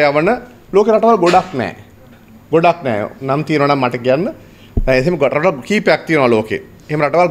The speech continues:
ගොඩක් නැහැ. ඒ වගේ නිදහස් අධ්‍යාපනය, නිදහස් සෞඛ්‍යකුත් දීපු රටවල් ගොඩක් නැහැ. ලංකාව ඒ අතලොස්සෙන් එකක්. මේකේ පළ ප්‍රයෝජන රටට ගොඩාක් ලැබිලා තියෙනවා. ඒක ඇත්ත කතාව. අධ්‍යාපන නිසා විශාල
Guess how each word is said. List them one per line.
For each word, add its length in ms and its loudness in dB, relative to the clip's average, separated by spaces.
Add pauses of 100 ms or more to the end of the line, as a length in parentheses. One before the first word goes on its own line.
ගොඩක් 320 2
නැහැ. 220 -2 (220)
ඒ 140 2
වගේ 260 2
නිදහස් 460 -2
අධ්‍යාපනය, 540 0
නිදහස් 300 -2
සෞඛ්‍යකුත් 580 -2
දීපු 260 -2
රටවල් 440 2
ගොඩක් 260 0
නැහැ. 240 -4
ලංකාව 480 2
ඒ 140 2
අතලොස්සෙන් 460 -2
එකක්. 140 0 (680)
මේකේ 320 0
පළ 240 4
ප්‍රයෝජන 400 2 (420)
රටට 320 -2
ගොඩාක් 380 2
ලැබිලා 280 0
තියෙනවා. 320 -6 (360)
ඒක 100 -4
ඇත්ත 200 0
කතාව. 380 0 (240)
අධ්‍යාපන 340 -2
නිසා 240 0
විශාල 380 2